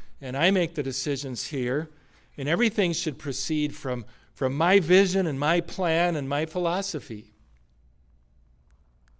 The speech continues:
Can't do that. And no pastor should ever ent-, entertain the notion that "this is my flock, and everything that happens to my flock must depend on, on my,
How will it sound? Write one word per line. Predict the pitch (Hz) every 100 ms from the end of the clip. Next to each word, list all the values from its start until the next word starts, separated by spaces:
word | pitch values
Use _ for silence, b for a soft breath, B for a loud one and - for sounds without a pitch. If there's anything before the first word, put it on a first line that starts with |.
| _
Can't | 143 147
do | 151 202
that. | 143 107 - - _ _ _ _ _ b b b b b b b b - - _ _ _
And | 139
no | 160
pastor | 160 147 160 160 139
should | 120 143
ever | 139 156 143
ent-, | 131 -
entertain | 196 160 165 147 151 - 160 143
the | 131
notion | 131 147 160 - 127
that | 127 127
"this | 143 135
is | 139 117
my | 123 143 175
flock, | - 165 131 165 175
and | 131 B B -
everything | 196 247 269 214
that | 185
happens | 165 240 240 233 -
to | 151
my | 135 127
flock | 127 - 120 123 160 - _ _ _ _ - - _ _ - b b b
must | 151 190 -
depend | - 160 170 160
on, | 123 123 107 b b b
on | 127 127 120 127 -
my, | 135 135 120